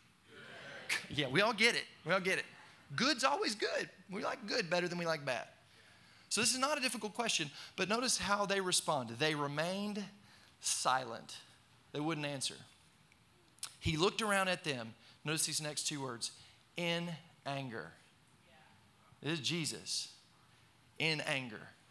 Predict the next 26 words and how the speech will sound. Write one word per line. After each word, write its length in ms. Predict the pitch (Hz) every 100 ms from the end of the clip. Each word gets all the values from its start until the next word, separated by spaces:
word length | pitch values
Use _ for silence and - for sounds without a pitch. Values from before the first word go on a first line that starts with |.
| - - - -
He 80 | 151
gave 180 | 165
him 100 | 160
a 80 | 147
look. 400 | 131 143 123 - - - - - - - -
He 100 | 160
didn't 160 | 190 185
say 220 | 202 220
anything. 340 | 196 123 104 - - -
He 80 | 165
get-, 160 | 185
uh, 140 | - 135 - -
he 100 | 151
gave 100 | 165
him 80 | 143
a 40 |
look. 420 | 120 127 123 - - - - -
Look 120 | - 156
at 20 |
the 80 | 156
person 240 | 160 151
beside 300 | 131 143 127
you 80 | 127
and 100 | 123
try 160 | 143
to, 80 | 131